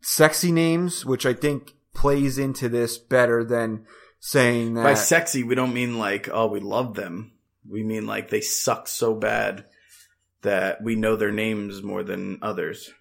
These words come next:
Speaker 1: But, like, all right, would you rather me debate Tyler Clippard, whose numbers aren't that terrible?
Speaker 2: It's not about,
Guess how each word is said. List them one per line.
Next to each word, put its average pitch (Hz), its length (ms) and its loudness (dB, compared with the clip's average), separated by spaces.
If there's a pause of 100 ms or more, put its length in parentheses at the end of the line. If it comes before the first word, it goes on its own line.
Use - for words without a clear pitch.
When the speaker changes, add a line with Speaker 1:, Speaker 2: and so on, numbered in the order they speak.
(800)
Speaker 1:
But, 226 120 4
like, 233 420 4
all 202 120 12
right, 143 180 10
would 156 160 6
you 170 80 4
rather 190 320 12
me 185 180 4
debate 156 460 4
Tyler 170 360 8
Clippard, 196 480 6
whose 160 200 2
numbers 180 420 4 (220)
aren't 170 380 8 (520)
that 156 580 4
terrible? 196 840 6
Speaker 2:
It's 131 180 -2
not 123 200 4
about, 113 300 4